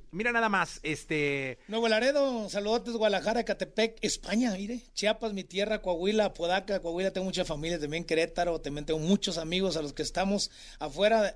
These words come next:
Speaker 2: Allá un saludote, ahorita me tomé foto ahí con, con varios de ellos de carrerita.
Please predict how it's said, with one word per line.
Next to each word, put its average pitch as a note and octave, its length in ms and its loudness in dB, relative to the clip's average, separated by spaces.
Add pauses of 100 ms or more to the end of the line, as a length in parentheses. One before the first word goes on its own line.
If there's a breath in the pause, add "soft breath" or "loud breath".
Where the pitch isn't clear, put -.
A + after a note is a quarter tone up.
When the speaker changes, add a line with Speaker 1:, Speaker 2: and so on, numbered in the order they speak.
Speaker 2:
Allá D#3+ 240 2
un F#3 60 -2
saludote, F3+ 400 2
ahorita F#3 180 0
me F3 80 -4
tomé D#3 240 -6
foto D#3 240 -4
ahí D#3+ 80 0
con, D3 140 -4 (160)
con B2 160 -8
varios D3 260 2
de C#3+ 80 2
ellos D#3 140 2
de C#3+ 80 -2
carrerita. C#3 560 -2